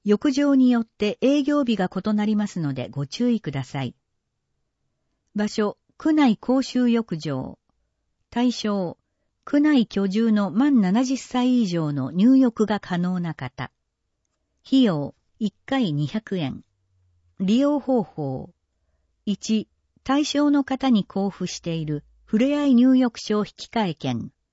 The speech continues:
はがきを、区内各浴場でふれあい入浴証に引き換え。二、利用時に番台、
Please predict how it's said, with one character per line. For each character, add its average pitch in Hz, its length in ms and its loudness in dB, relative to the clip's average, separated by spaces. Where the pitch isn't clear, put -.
は 175 120 -8
が 180 160 -4
き - 300 -14
を、 196 180 -6
区 302 140 0
内 277 220 4
各 - 320 -4
浴 156 300 -4
場 175 260 -4
で 156 240 -6
ふ 208 160 -4
れ 269 140 2
あ 277 80 0
い 269 100 6
入 240 200 6
浴 226 260 0
証 180 420 -4
に 214 120 0
引 196 60 0
き - 180 -20
換 135 280 -8
え。 - 60 -20
二、 226 240 6
利 202 160 2
用 320 240 2
時 214 160 -2
に 165 260 -4
番 240 320 2
台、 220 300 -2